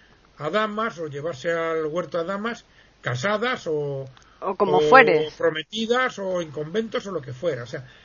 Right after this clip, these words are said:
Speaker 1: y, eh, la, van allí, se apuestan y tal y cual, así empieza la cosa, ¿no?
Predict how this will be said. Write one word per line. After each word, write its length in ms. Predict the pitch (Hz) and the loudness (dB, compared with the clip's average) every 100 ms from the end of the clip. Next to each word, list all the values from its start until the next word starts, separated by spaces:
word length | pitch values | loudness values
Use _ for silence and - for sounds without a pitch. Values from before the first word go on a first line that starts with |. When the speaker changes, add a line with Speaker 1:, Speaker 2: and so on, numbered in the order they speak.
| - - _ _ | -20 -20 _ _
Speaker 1:
y, 300 | 175 175 165 | -6 -4 -6
eh, 380 | - 165 147 143 | -6 -10 -10 -8
la, 140 | 139 - | -6 -2
van 280 | 127 170 185 | 0 2 2
allí, 260 | 196 240 | 0 -2
se 120 | - 135 | -2 -6
apuestan 480 | 127 220 226 226 | 0 0 0 -4
y 40 | 170 | -2
tal 200 | 202 196 | -2 -2
y 40 | |
cual, 160 | 175 - | -4 -12
así 220 | 139 - | -12 -12
empieza 300 | 175 180 147 | -10 -8 -4
la 120 | 143 | -4
cosa, 300 | 127 117 - | -6 -12 -10
¿no? 120 | 143 | -10